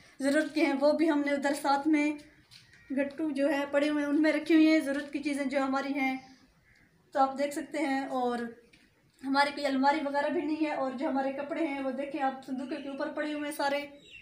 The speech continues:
और जो पहनने वाले कपड़े हैं, वो हमने इसमें रखे हुए हैं। और ये बगैर धुले कपड़े यहाँ पर पड़े हुए हैं। जो एक तो कमरा है, सारा ही सामानों से भरा पड़ा है।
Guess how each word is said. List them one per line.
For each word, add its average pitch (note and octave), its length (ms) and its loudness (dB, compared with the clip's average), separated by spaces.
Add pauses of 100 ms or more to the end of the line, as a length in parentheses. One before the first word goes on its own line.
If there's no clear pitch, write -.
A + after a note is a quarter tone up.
(1800)
और B3+ 260 -4
जो B3 140 -8 (380)
पहनने G#4+ 360 -2
वाले D4 200 0
कपड़े C#4 280 -10
हैं, C4 220 -8 (720)
वो B3+ 120 -8
हमने C4 340 -8
इसमें C#4+ 300 -10
रखे - 260 -12
हुए A3 200 -16
हैं। - 140 -20 (880)
और C#4 240 -6
ये C#4+ 140 -8
बगैर C#4+ 500 -2
धुले D4 260 -4
कपड़े C#4+ 320 -4
यहाँ C#4 340 -6
पर D#4 160 -6
पड़े D#4 220 -4
हुए D4+ 160 -6
हैं। D4+ 500 -10
जो C4+ 80 -4
एक D#4 320 -2
तो D4+ 80 -8
कमरा C#4+ 280 -2
है, C4+ 220 -8 (340)
सारा E4 300 0
ही E4+ 80 2
सामानों C#4 360 -4
से C#4+ 140 -6
भरा B3+ 240 -8
पड़ा A3+ 220 -10
है। G#3+ 140 -12